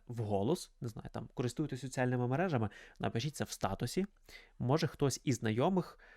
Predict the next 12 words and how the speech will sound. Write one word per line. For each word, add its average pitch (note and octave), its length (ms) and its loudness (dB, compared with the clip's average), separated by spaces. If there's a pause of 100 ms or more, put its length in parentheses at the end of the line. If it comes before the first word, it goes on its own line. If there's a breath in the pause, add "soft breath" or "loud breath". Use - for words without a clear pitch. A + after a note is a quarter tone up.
(260 loud breath)
е, G#2+ 720 0
хто - 180 -6
має A2 260 -2
там G#2 120 -8
про A2 160 -8
вас A2 140 2
хороше A2+ 320 -2
враження, B2+ 360 0
просто - 280 -4
порекомендує B2 640 2
вас A#2+ 300 0 (180)
комусь, A#2 500 0